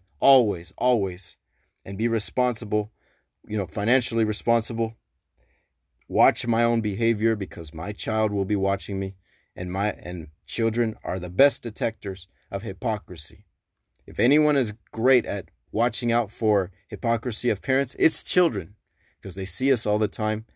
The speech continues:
They're very smart. They notice every little detail of their life, especially when they're younger,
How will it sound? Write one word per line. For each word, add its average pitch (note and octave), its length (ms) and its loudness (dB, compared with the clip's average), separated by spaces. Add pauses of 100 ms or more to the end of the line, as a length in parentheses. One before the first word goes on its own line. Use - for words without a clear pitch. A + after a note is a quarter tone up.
(160)
They're E2 140 -12
very A#2+ 260 6
smart. A#2 440 0 (500)
They G2+ 520 0
notice A#2 400 0 (140)
every C3+ 300 0
little B2+ 260 6
detail A2+ 540 0 (380)
of G#2+ 180 0
their G#2+ 160 4
life, G#2+ 340 2 (160)
especially B2+ 560 2
when A#2 200 2
they're A#2 120 4
younger, A2 460 0